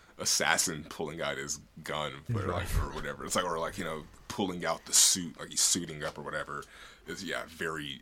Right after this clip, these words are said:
Speaker 1: intense moment of him. Fe-, like, he, he, like, doesn't even start. He, like, starts to, like, rub it very slowly, like he's, like, you know, <laughs> like, it's, it's an in-, interesting moment where he's just like, okay, like, caressing this thing before he, like, locks in and starts to work his routines.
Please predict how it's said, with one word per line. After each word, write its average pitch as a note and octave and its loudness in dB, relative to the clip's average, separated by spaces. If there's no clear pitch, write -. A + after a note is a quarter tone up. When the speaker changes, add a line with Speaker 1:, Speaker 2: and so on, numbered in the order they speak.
Speaker 1:
intense D2 -4
moment C2+ -8
of - -8
him. B1+ -10
Fe-, - 4
like, B2+ 8
he, A#2 -6
he, C3+ 10
like, B2 8
doesn't C3+ 8
even B2 6
start. G2 6
He, G#2+ 6
like, F#2 2
starts - 2
to, F#2+ 2
like, E2 -2
rub F2 2
it F#2+ 4
very F#2 2
slowly, F#2+ 4
like E2 -2
he's, E2+ -6
like, D2+ -12
you F2 -8
know, D#2 -2
<laughs> D2+ -14
like, E4+ 0
it's, A2+ 6
it's C#3 12
an - 12
in-, C3+ 4
interesting C3 4
moment D#2+ 2
where D#2 -2
he's D#2+ -6
just C2 -8
like, - -10
okay, - -12
like, - -12
caressing D2+ 0
this C#2+ -2
thing C#2+ -6
before C2+ -8
he, C#2+ -8
like, - -10
locks D#2 0
in C2+ -8
and C2 -10
starts - -8
to - -10
work D#2+ -8
his F2 -6
routines. D2+ -8